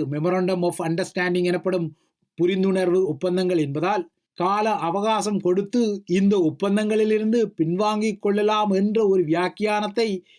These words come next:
இந்த ஒப்பந்தங்கள் மீதான விமர்சனங்களுக்கு ஏ கே டி ஆர் அரசாங்கம் பதிலாக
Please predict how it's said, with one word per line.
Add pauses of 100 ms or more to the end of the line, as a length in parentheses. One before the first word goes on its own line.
(120)
இந்த
ஒப்பந்தங்கள் (100)
மீதான
விமர்சனங்களுக்கு (140)
ஏ
கே
டி
ஆர்
அரசாங்கம் (340)
பதிலாக